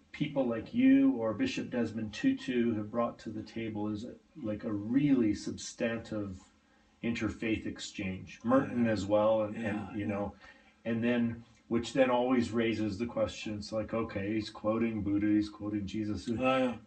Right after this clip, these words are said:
Speaker 1: Um, and, and then that almost invites, like, uh, you to
Speaker 2: Sure.
Speaker 1: talk about the uniqueness of Christ. What does that mean in light of non-dualistic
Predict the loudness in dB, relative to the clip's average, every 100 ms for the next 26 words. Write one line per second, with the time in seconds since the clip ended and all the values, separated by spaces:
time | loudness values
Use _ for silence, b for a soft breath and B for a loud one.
0 | -8 -2 0 -2 -8 B B B _ -4
1 | -2 -4 -10 -16 -12 -8 -8 -4 -2 -2
2 | -6 -10 -10 -6 0 6 8 8 4 2
3 | 2 4 2 0 -6 -6 -10 -6 -2 -2
4 | -2 0 2 2 4 2 2 -2 0 0
5 | 0 0 -2 -4 -6 -4 -8 -6 -2 -2
6 | 0 2 4 4 0 0 -2 0 -2 -2
7 | -2 2 4 4 2 0 2 4 4 4
8 | 2 -2 -8